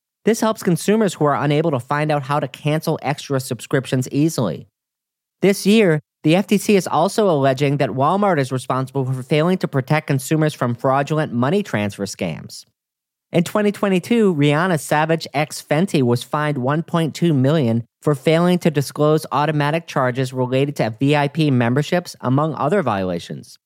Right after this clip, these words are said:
Class action lawsuits are also on the rise for other deceptive practices, like items that are permanently on sale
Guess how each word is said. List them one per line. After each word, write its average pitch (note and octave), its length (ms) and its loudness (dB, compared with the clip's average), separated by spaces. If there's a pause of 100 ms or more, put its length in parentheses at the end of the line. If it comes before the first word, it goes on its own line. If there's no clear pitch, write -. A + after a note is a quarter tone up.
(420)
Class E3+ 320 -2
action F3+ 380 0
lawsuits B2+ 460 0
are B2+ 100 0
also E3+ 420 0
on B2 140 0
the A2+ 80 2
rise A2 300 0
for - 160 -4
other C#3 260 0
deceptive C#3 500 -4
practices, C3 640 -6
like A#2+ 240 -2
items C#3+ 320 0
that C#3 140 0
are B2+ 80 0
permanently D3 520 -2
on C3+ 140 0
sale C3+ 460 0